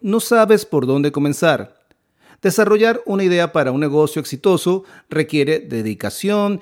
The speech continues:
y cuidado para lograr los mejores resultados.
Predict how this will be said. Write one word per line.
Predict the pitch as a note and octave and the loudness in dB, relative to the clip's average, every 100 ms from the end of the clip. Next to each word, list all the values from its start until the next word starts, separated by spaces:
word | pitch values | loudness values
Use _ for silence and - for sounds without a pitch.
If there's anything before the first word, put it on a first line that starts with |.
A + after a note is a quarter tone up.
| _ | _
y | - | -8
cuidado | C3 C#3+ A#2+ C3 C#3 | -2 -2 -2 -4 -2
para | D3+ C#3 C3 - | -2 -2 -4 -4
lograr | B2+ A#2 C3 D3 D3 | -4 -2 -2 -2 -4
los | D3+ C#3 | -6 -6
mejores | A#2 D3 C#3 C#3 C3+ | -4 0 2 2 -4
resultados. | C3 C3 E3 D3+ G#2 - | -6 -4 0 0 -2 -12